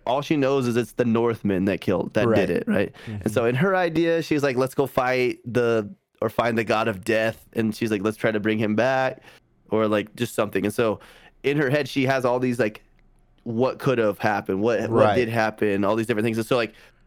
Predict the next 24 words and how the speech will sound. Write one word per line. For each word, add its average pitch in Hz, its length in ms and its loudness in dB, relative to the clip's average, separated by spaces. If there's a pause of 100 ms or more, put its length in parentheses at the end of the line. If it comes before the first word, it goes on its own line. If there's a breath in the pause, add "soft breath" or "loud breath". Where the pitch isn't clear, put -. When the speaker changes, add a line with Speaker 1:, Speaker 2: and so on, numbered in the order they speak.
(180)
Speaker 1:
even 135 240 0
the 131 100 2
guys 123 320 0
she's 113 220 -4
fighting, 117 400 0
she's, - 380 -6 (520)
like, 113 300 -2
they're 113 360 -2 (360)
inside 123 340 0
her 104 120 0
head. 127 220 0
Like, 127 140 -2
that's 113 180 -2
what 123 160 -2
she, 131 200 -2 (140)
that's 120 340 -2
her 123 200 0
idea 113 480 0
of 107 220 0
what 110 160 0
the 113 60 0
Northmen 104 560 -2
are. 95 440 -4
Speaker 2:
Right, 117 480 -4